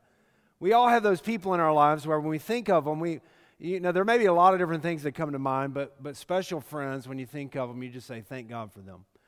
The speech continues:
And then it says, "Every time I pray for you, I don't just pray for you begrudgingly, but," it says, "I pray with joy,"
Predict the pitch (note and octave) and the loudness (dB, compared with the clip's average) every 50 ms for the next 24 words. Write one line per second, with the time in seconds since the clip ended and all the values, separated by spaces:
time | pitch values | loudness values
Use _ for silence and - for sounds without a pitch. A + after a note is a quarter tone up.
0 | _ _ _ _ _ _ _ _ _ _ _ _ - C#3 D#3+ G3+ A#3 G#3+ - - | _ _ _ _ _ _ _ _ _ _ _ _ -8 -4 -2 -2 -2 -2 -2 0
1 | F#3 E3+ E3 D3+ F3+ G3 G#3+ A#3 G3 G#3 F#3 F3+ E3 D#3 C3 - E3+ F3+ G3+ G#3+ | 2 2 2 2 0 0 0 0 0 0 2 2 0 0 0 0 2 2 2 2
2 | F3 - D3+ C#3+ D3+ F3+ A3+ B3 G#3+ G#3 E3 - - F3+ F#3 F#3 F3+ D#3+ C3+ E3+ | 0 -4 -4 -2 0 0 0 0 -4 -8 -10 -6 0 2 2 2 2 0 -2 -6
3 | E3 D#3 D3 B2+ C3+ B2+ G#2+ G#2+ C3 C#3 D3 D3+ D3 C3+ D3 C3+ B2 A2+ A2 A2 | -4 -4 -4 -4 -6 -6 -6 -4 -2 0 0 0 -2 -4 -10 -10 -10 -10 -10 -10
4 | A2+ A#2+ C#3 C#3+ C3 - D#3+ B2+ D#3 D3 D#3 - - D3+ D#3+ E3 D#3 C#3 C3 B2 | -10 -10 -10 -10 -10 -10 -10 -8 -6 -8 -8 -10 -10 -8 -6 -6 -6 -6 -8 -12
5 | G#2 F#2+ G2 C3+ C#3+ C#3+ B2+ G2+ E2+ | -12 -12 -12 -10 -8 -8 -8 -10 -14